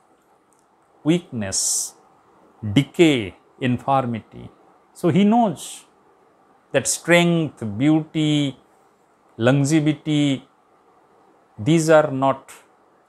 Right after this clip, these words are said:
permanent in human world.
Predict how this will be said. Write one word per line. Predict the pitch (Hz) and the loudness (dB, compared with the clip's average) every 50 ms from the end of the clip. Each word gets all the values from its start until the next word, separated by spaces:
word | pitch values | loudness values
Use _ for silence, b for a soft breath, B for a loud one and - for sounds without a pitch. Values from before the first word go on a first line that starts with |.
| _ _ _ _ _ _ _ _ _ _ _ _ _ _ _ _ _ _ _ - | _ _ _ _ _ _ _ _ _ _ _ _ _ _ _ _ _ _ _ 0
permanent | 117 113 113 117 131 135 135 135 135 127 123 - - _ - - - _ _ _ _ _ _ _ - | 2 2 2 4 2 2 2 2 0 -4 -4 -8 -10 _ -20 -20 -20 _ _ _ _ _ _ _ -10
in | 135 120 113 | -6 -6 -6
human | - - 113 104 104 104 101 98 | -4 -6 -6 -6 -6 -6 -8 -8
world. | 101 107 110 - - | -8 -8 -10 -10 -12